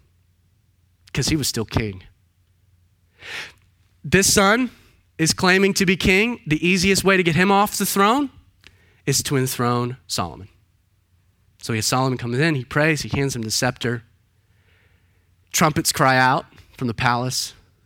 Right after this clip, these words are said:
Adonijah starts to freak out. Why?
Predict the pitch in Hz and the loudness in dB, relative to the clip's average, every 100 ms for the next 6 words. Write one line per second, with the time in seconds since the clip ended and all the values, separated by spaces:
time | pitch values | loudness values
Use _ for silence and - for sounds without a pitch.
0 | _ _ _ _ _ _ _ _ _ 113 | _ _ _ _ _ _ _ _ _ 2
1 | 123 135 123 123 120 110 - 110 - - | 2 2 0 0 0 -2 -4 -6 -8 -10
2 | 110 110 107 95 78 - - - _ _ | -6 -6 -4 -4 -6 -14 -20 -20 _ _
3 | _ 117 113 123 | _ -2 0 0